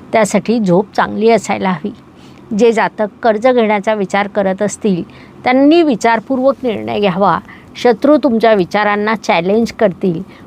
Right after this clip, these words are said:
परंतु तुमचा युनिकनेस त्यांच्यावर भारी पडेल. शत्रूवर तुम्ही यश मिळवाल. तसंच स्पर्धा परीक्षेत यश मिळवण्याची शक्यता देखील निर्माण झालेली आहे, म्हणून त्या दृष्टीने अधिक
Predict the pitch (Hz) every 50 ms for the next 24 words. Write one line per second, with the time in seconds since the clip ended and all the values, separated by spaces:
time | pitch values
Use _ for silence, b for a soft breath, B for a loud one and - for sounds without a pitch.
0 | B - - 233 220 214 208 196 254 247 196 247 208 208 196 233 233 233 240 220
1 | 208 202 202 220 262 269 262 - 220 214 208 214 208 - - 233 190 175 170 160
2 | - 214 220 240 277 302 285 247 240 175 208 233 202 247 240 214 180 160 - -
3 | _ B B B B B B - - - 233 202 - 247 226 233 226 220 208 202
4 | - 220 214 220 214 196 180 196 190 - - 226 196 180 160 - - 190 180 B
5 | B B B B B - - 285 - - 359 - - - - - 262 220 190 180
6 | 240 254 277 254 285 247 240 202 - - 240 247 226 - 226 196 190 214 208 -
7 | - 254 226 208 196 196 190 190 180 - - 226 - - 185 - - - 208 196
8 | 233 233 247 233 208 190 - 233 240 220 196 180 185 180 190 180 185 190 190 175
9 | 185 185 175 180 190 202 202 202 202 202 233 226 190 180 202 B B B B B
10 | B B B B - 214 220 240 262 269 - 240 196 190 180 180 170 147 - -
11 | 202 190 214 247 254 214 175 165 196